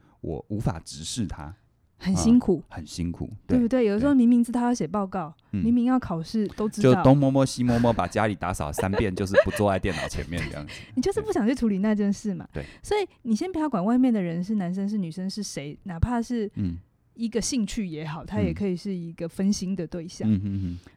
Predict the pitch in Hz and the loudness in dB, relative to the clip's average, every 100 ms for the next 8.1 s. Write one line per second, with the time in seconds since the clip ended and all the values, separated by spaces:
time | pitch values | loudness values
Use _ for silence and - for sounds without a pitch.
0 | - 440 311 180 185 277 269 175 147 147 | -6 0 0 0 0 0 0 -4 -6 -10
1 | - _ _ - 170 156 196 - 277 233 | -14 _ _ -8 -8 -8 -14 -4 0 0
2 | 202 185 190 - 170 180 233 294 349 349 | -2 -4 -6 -6 -8 -6 -6 -4 -4 -2
3 | 285 202 139 - _ - 220 185 196 180 | -2 -4 -8 -12 _ -8 -2 -2 -2 -4
4 | 214 196 294 302 - - 185 160 190 254 | -4 -2 -2 -4 -10 -6 -4 -2 0 0
5 | 269 240 190 240 214 185 233 240 175 202 | 2 0 0 0 -2 0 2 2 0 -4
6 | 185 190 190 180 165 185 165 - - 214 | -4 -4 -4 -4 -6 -8 -10 -14 -10 -8
7 | 208 - 214 226 - 381 226 160 143 143 | -6 -6 -6 -8 -2 0 0 -2 -10 -14
8 | 156 | -12